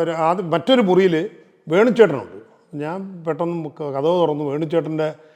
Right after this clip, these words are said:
വിളിച്ചു. വേണുചേട്ടനെ, ആ, പോയി കണ്ടു. കണ്ടിട്ട് കാര്യം പറഞ്ഞു, "ഇങ്ങനെ നമ്മളിങ്ങനെ വിയറ്റ്നാം കോളനിയിൽ ഇങ്ങനെ ഒരു സംഭവം ഉണ്ടായി, അതിൻ്റെ പടങ്ങൾ അടിച്ചു." കാരണം വേണു, നെടുമുടി വേണു പണ്ട് ഫിലിം മാഗസിന് വേണ്ടിയിട്ട്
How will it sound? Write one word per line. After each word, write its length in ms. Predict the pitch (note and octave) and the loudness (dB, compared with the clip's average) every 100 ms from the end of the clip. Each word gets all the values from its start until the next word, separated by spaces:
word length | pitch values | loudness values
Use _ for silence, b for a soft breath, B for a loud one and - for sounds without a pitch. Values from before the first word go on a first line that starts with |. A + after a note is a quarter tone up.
| b b | b b
വിളിച്ചു. 260 | C3 B2+ - - C#3+ | -8 -8 -10 -14 -6
വേണുചേട്ടനെ, 600 | D3+ E3 F3 D#3+ E3+ D#3+ D#3 D3 | -4 0 0 0 0 -2 -2 -2
ആ, 280 | D3 C#3+ C#3 | 0 0 -2
പോയി 220 | B2+ C#3 | -2 -2
കണ്ടു. 220 | C3 A#2+ | -4 -6
കണ്ടിട്ട് 360 | B2+ C3+ D3 D#3 | -8 -6 -4 -4
കാര്യം 380 | D3+ D3+ E3 D#3+ | -2 -2 -4 -4
പറഞ്ഞു, 160 | D3+ | -6
"ഇങ്ങനെ 240 | C#3+ D3+ D3+ C#3+ b b b - | -6 -6 -8 -12 b b b -14
നമ്മളിങ്ങനെ 440 | C3+ D3+ D3+ D#3 | -6 -4 -2 -2
വിയറ്റ്നാം 400 | D3 C#3+ C#3+ D#3 D#3 | -2 -2 -2 -2 -2
കോളനിയിൽ 340 | D3+ D3+ D3+ | -2 -2 -4
ഇങ്ങനെ 220 | C#3+ D3+ D3 | -4 -6 -6
ഒരു 80 | |
സംഭവം 340 | C3+ C3+ C3+ E3+ | -4 -2 2 4
ഉണ്ടായി, 300 | C3+ C3 D#3+ - b b b B2+ | 4 -2 -6 -14 b b b -8
അതിൻ്റെ 200 | C#3 D#3 | -4 -2
പടങ്ങൾ 280 | C#3+ C#3+ D#3 | 0 0 0
അടിച്ചു." 200 | D3+ B2+ | -2 -2
കാരണം 300 | C#3 D#3+ F3+ | 2 2 2
വേണു, 360 | E3+ E3+ F#3+ G3+ | 2 4 4 2
നെടുമുടി 400 | G#3 F3 F3+ G3+ | 2 2 4 6
വേണു 200 | G3+ G3+ | 8 6
പണ്ട് 240 | G#3 G3+ F#3+ | 4 2 0
ഫിലിം 240 | F#3 F#3+ | 0 2
മാഗസിന് 340 | G3+ G#3 G#3+ G3+ | 4 2 2 -2
വേണ്ടിയിട്ട് 440 | G3+ F#3+ F#3 G3+ | -2 -2 0 0